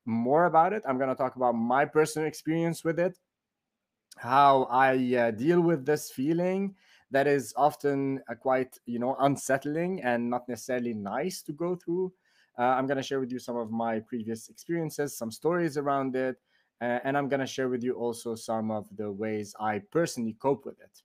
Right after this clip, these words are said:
Obviously, as <laughs> with every episode, first of all, I'm not a psychologist, and, uh, this is not mental health advice in any way, shape, or form. Uh, I'm just sharing my opinion on the matter, and I'm sharing my understanding of it. And based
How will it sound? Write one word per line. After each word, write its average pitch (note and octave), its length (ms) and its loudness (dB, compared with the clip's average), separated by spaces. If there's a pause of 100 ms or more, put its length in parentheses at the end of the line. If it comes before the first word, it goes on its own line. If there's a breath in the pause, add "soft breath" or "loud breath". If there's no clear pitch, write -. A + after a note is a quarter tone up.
(760)
Obviously, F#3 540 8
as D3 500 6
<laughs> - 80 -14
with D3+ 200 2
every C#3 260 2
episode, C3 560 0 (180)
first C#3 220 -4
of C3 80 -6
all, C#3 180 6
I'm G#2+ 180 -2
not C#3+ 140 -2
a D#3+ 40 0
psychologist, C#3 800 -2
and, A#2 300 -4
uh, B2 60 -6 (100)
this A#2 200 -10
is A2+ 140 -8
not C#3+ 280 0
mental C3 320 -4
health B2+ 220 -4
advice B2 440 -2
in A#2 80 -8
any A#2+ 180 -4
way, A2+ 160 -2
shape, G#2+ 240 -12
or G2 80 -20
form. G3+ 460 0 (420 soft breath)
Uh, B2+ 220 6
I'm B2+ 140 2
just C3+ 220 -2
sharing C3 440 0
my A#2 140 0
opinion E3 540 -2
on D3+ 180 -2
the D3+ 80 0
matter, D#3+ 340 0
and B2+ 200 -2
I'm B2 120 -2
sharing B2+ 420 -4
my A2+ 460 -2
understanding C#3 760 -2
of E3+ 140 -4
it. G3+ 240 -2
And B2 440 -4
based C3 300 -4